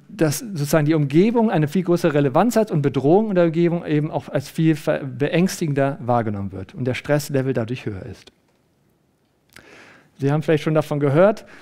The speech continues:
äh, eine große Diskussion in der Social V R war, dass am Anfang zum Beispiel Frauen belästigt wurden und da kam wirklich zumindest mikrotraumatische Erfahrungen bei, äh, rausgekommen sind, sozusagen, dass die Frauen gesagt haben, ich wusste, es ist nicht real, aber ich habe mich jetzt wirklich,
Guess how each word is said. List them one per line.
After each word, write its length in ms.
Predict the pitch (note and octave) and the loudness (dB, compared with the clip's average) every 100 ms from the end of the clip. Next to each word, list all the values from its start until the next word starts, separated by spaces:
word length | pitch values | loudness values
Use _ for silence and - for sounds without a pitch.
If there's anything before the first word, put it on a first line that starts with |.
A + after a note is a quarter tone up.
| - - | -10 0
äh, 60 | |
eine 320 | C#3+ D3 E3+ | 2 2 -2
große 320 | C#3 E3 F#3+ E3+ | 0 0 2 0
Diskussion 520 | E3 F3 - E3+ E3 | 0 -2 0 0 2
in 60 | |
der 100 | C#3 | 0
Social 380 | B2+ F#3+ G#3+ G#3 | 2 0 2 2
V 60 | F3+ | 2
R 300 | F3+ F3 E3+ | 4 4 4
war, 180 | D#3+ D#3 | 4 4
dass 200 | D#3 - | 0 -2
am 120 | D#3 | -2
Anfang 380 | D#3+ - D#3+ D3 | -4 -2 -2 0
zum 120 | D3+ | -2
Beispiel 180 | C#3+ C#3+ | -4 -2
Frauen 320 | D#3 D#3+ D3+ | 0 2 2
belästigt 500 | C3+ F3+ - G3+ F#3 | 2 2 0 -4 0
wurden 320 | F3+ F#3+ G3 - - - | 2 2 0 -2 -20 -6
und 140 | D#3+ E3+ | 0 2
da 80 | |
kam 340 | E3 F#3+ G3 A#3 | 2 2 0 -2
wirklich 380 | G#3 A#3+ F3 C#4+ | 0 0 -2 -8
zumindest 340 | - F3+ F#3+ D#3 | -2 2 2 4
mikrotraumatische 960 | G#3 F#3+ F#3 - D3 C3+ C3 C3+ B2 | 2 2 -2 0 -2 0 0 0 0
Erfahrungen 460 | C3+ - C3 B2 A#2+ | -2 0 -2 0 -2
bei, 140 | A#2 | -2
äh, 500 | A2+ - A#2+ A#2 D#2 | -2 -4 -6 -4 -6
rausgekommen 640 | A#2+ A#2+ B2 - B2+ A#2+ A#2+ | -6 -6 -6 -8 -6 -6 -4
sind, 200 | C3 E3+ | -4 -4
sozusagen, 460 | E3+ - D3+ D#3 | -4 0 0 0
dass 200 | C#3+ B2+ | -2 -4
die 100 | D3 | -6
Frauen 240 | - C#3+ C#3 | -6 -4 -2
gesagt 280 | C#3 - D3+ | -2 -4 -2
haben, 260 | C#3+ D3 | -2 -2
ich 200 | D3 - | -8 -6
wusste, 280 | C#3 F3+ F#3+ | -6 -4 -4
es 100 | D3+ | -4
ist 100 | D3 | -4
nicht 180 | D#3 - | -6 -4
real, 280 | B2 D3+ D#3+ | -2 0 0
aber 240 | C3 G#2 | -2 -6
ich 240 | A#2+ - | -8 -8
habe 160 | D3+ C#3 | -8 -8
mich 120 | C3 | -6
jetzt 220 | B2 G#2+ | -6 -4
wirklich, 400 | A#2 A#2+ E3+ E3+ | -8 -4 -4 -6